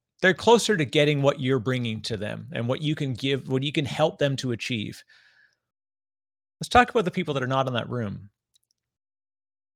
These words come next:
What, what can people, what do you see as the risk when people don't have that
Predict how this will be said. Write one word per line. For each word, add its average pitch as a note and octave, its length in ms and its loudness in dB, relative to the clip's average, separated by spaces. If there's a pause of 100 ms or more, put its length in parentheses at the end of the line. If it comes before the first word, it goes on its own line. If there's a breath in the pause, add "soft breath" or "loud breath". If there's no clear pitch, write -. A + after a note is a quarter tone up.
(680)
What, F#2 320 -2 (640)
what F#3+ 260 -6
can F3 200 0
people, C3+ 840 0 (380)
what D3 100 -2
do G3+ 60 0
you G#3+ 60 0
see F3+ 180 0
as D#3+ 100 0
the C3+ 120 0
risk B2 680 0 (1800 soft breath)
when C3 140 0
people C#3+ 320 -2
don't C#3+ 440 0 (160)
have A#2+ 340 0
that A2+ 300 2